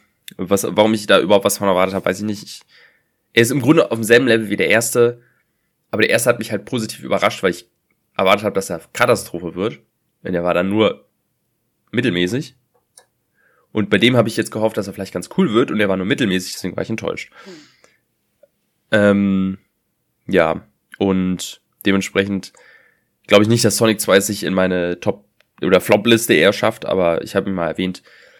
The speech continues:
Speaker 1: Ist, muss man nicht sehen, nicht mal als Sonic-Fan. Ähm, dann habe ich gesehen Don't Worry, Darling. Ähm, muss sagen, fängt spannend an,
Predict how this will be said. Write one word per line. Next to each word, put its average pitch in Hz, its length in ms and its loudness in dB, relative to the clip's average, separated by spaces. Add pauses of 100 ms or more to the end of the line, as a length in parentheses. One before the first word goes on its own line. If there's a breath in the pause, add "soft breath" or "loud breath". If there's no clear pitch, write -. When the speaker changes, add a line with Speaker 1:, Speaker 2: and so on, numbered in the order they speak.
(400 soft breath)
Speaker 1:
Ist, - 360 0
muss 113 300 2
man 95 100 2
nicht 85 120 -4
sehen, - 140 -10
nicht 101 120 -2
mal 117 80 6
als 92 120 4
Sonic-Fan. - 440 -8 (680)
Ähm, 98 420 0
dann 104 80 4
habe 117 80 4
ich 113 100 -6
gesehen 104 300 0
Don't 110 240 4
Worry, 107 260 4
Darling. 110 440 0 (1080 soft breath)
Ähm, 101 560 2 (220)
muss 101 220 -2
sagen, 101 420 0 (400)
fängt 135 340 0
spannend 127 240 0
an, 143 300 -4